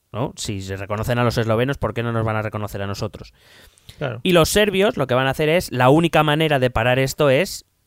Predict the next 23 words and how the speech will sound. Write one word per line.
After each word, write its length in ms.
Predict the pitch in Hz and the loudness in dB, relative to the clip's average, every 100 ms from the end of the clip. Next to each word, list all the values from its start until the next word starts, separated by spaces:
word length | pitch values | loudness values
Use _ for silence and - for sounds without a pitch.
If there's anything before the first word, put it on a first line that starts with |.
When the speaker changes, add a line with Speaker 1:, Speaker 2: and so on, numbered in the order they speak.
| _ _ _ | _ _ _
Speaker 1:
metiendo 880 | 107 107 98 113 110 113 117 120 123 120 | -8 -6 -4 -6 -4 -2 2 2 2 0
tanques 380 | 113 117 131 | -2 -2 -2
donde 240 | 131 120 98 | -2 -2 -2
haga 120 | 98 | -4
falta, 360 | - 85 - - _ _ | -6 -12 -18 -20 _ _
básicamente. 640 | 117 - 95 87 120 - _ | -10 -8 -10 -12 -14 -20 _
Estas 260 | 135 143 135 | -4 -2 0
son 120 | 143 | 0
las 160 | 139 | 0
ideas 280 | 143 139 135 | 0 0 0
Speaker 2:
Muy 60 | 117 | -4
bien. 40 | - - - _ _ _ - | -16 -20 -20 _ _ _ -4
Speaker 1:
que 120 | 143 | -2
triunfan 640 | 135 160 208 127 95 104 - | 0 0 0 -2 -4 -6 -8
tanto 240 | 110 107 | -8 -4
en 80 | 113 | -4
un 100 | 120 | -2
lado 180 | 117 117 | -2 -2
como 160 | 107 98 | -6 -8
en 80 | 90 | -10
el 80 | 85 | -14
otro. 220 | - - _ _ _ _ _ _ _ _ _ _ _ _ - - - | -20 -20 _ _ _ _ _ _ _ _ _ _ _ _ -20 -20 -6
Em, 800 | 151 147 147 143 139 139 139 135 | -2 0 2 0 0 -2 -2 -4